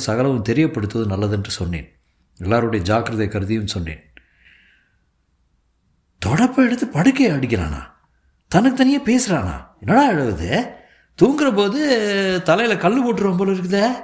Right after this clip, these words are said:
சண்முகம் கவலைப்பட்டான். "எனக்கு அந்த பயம் வருது சார். என்ன செய்யறது இப்போ?" "காலி பண்ணு சண்முகம்," நான் வற்புறுத்தினேன். "நான் எங்கப்பா போக காலி பண்ணிட்டு? என் வேதனை தெரியாது பேசுற?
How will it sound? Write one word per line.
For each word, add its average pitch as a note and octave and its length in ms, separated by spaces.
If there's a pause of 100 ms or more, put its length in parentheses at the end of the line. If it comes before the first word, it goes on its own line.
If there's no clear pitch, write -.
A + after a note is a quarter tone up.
(300)
சண்முகம் C#3 440
கவலைப்பட்டான். G2 580 (920)
"எனக்கு D#3+ 400
அந்த E3 160
பயம் E3 320
வருது D3+ 80
சார். C3+ 640
என்ன - 140
செய்யறது E3 300
இப்போ?" C#3 460 (840)
"காலி A2 380
பண்ணு A2 200
சண்முகம்," F2+ 800 (140)
நான் G2 180
வற்புறுத்தினேன். F#2+ 540 (720)
"நான் B2 280
எங்கப்பா B3 400
போக F2 480
காலி C#3+ 240
பண்ணிட்டு? G#2 640
என் B2+ 140
வேதனை F#3 300
தெரியாது F3 440
பேசுற? F#3 260